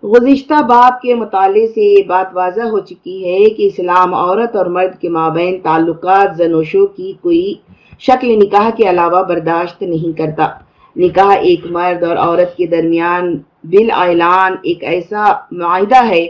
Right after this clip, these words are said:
جو اسلام کے معین کردہ اصولوں کے مطابق منعقد ہوتا ہے اور جس کے مطابق عورت ایک مرد کے لیے مخصوص ہو جاتی ہے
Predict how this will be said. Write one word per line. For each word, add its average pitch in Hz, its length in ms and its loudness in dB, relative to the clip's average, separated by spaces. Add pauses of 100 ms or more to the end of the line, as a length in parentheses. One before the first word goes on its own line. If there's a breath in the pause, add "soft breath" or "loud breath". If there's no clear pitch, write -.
(340 soft breath)
جو 190 120 4
اسلام 180 580 0
کے 180 140 -4
معین 180 400 -4
کردہ 160 360 -2
اصولوں 175 580 -2
کے 190 140 -4
مطابق 165 560 -2
منعقد 175 500 -4
ہوتا 156 340 0
ہے 143 180 -2 (320 soft breath)
اور 170 180 -2
جس 196 140 2
کے 208 160 0
مطابق 202 640 0
عورت 180 400 2
ایک 175 220 -2
مرد 185 320 -2
کے 185 60 -4
لیے 170 140 -4
مخصوص 170 500 -10
ہو 175 80 -4
جاتی 156 420 0
ہے 151 120 4